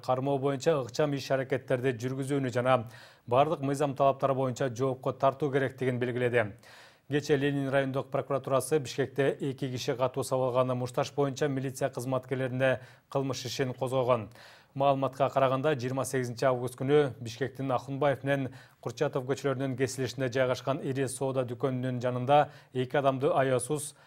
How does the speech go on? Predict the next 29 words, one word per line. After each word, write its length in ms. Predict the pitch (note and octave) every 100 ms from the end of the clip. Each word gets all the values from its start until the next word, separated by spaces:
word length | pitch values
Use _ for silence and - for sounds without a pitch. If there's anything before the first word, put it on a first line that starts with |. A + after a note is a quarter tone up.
| _ A#2+
мыкаачылык 560 | B2 C#3+ C#3 D#3 D3
менен 160 | C#3 C3
сабаган 400 | C3+ C3 C3+ C3
эки 300 | C3+ C3 C3+
кишини 400 | B2 C#3 C3 C3+
окуя 340 | C3+ B2+ C#3 C3
болгон 280 | B2+ C3 A#2+
жерден 420 | B2 C3 D3 C#3 - _
милиция 420 | B2 B2+ B2 C3+ B2
алып 160 | B2
кеткен. 400 | B2+ - B2 G#2 - - - -
Бирок 280 | C3+ D#3+ C3+
көп 160 | C#3
өтпөй 260 | C#3 D#3 C3+
алар 300 | C3 B2+ A#2+
кое 240 | - B2+
берилип 320 | A#2+ B2 B2 A#2
жиберилген. 520 | B2 A#2+ A#2 A2 F#2+ -
Учурда 380 | A#2 B2+ A#2 C3
мушташка 480 | B2 A#2 B2 - B2+
катышкан 500 | - B2+ - C3+ B2+
деп 140 | B2
шектелген 560 | - A#2+ B2+ B2+ D#3+ C#3 - - -
Жаныбек 380 | B2+ C3 C3 A2+
Бапышев 420 | A#2+ A#2+ C#3+ -
менен 320 | D3+ D#3 C#3+
Калысбек 480 | - B2+ B2 C3+ B2
Сейитбеков 640 | - B2 B2 C#3+ C3 B2
изделүүдө. 640 | F3+ B2+ B2+ B2 A#2+ A2+